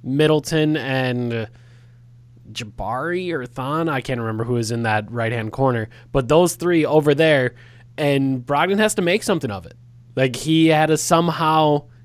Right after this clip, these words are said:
get himself to the basket, and it didn't look good at the start of his drive. Like, it, it was a very well covered play by the Celtics, and then just enough from Brogdon that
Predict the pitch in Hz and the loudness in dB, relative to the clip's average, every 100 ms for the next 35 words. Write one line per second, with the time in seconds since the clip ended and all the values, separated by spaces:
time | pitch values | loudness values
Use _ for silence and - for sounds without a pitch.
0 | - 131 156 160 151 160 151 143 120 156 | -10 0 2 2 0 0 -2 -4 -4 0
1 | 180 - 143 120 - 143 135 143 175 220 | 0 0 -4 -4 -4 -2 -2 0 0 2
2 | 220 165 139 202 143 123 139 165 151 139 | 0 0 0 2 0 -4 0 2 2 0
3 | 147 156 - 101 107 127 135 139 127 - | 0 -2 -2 -6 -2 -2 0 -2 -4 -10
4 | - 131 135 123 135 147 143 139 135 139 | -10 -2 -2 -2 0 2 2 0 -2 0
5 | 139 127 139 135 135 127 - 139 143 170 | 0 0 -2 -2 -2 -6 -4 -2 0 -2
6 | 156 147 135 120 - - - - 151 147 | -2 -2 -4 -4 -12 -20 -18 -2 0 2
7 | 160 160 - - 147 139 143 160 147 - | 2 2 0 -2 0 0 2 0 0 -8
8 | - - 135 135 139 127 117 117 120 | -14 -4 -2 0 0 -2 -4 -2 -2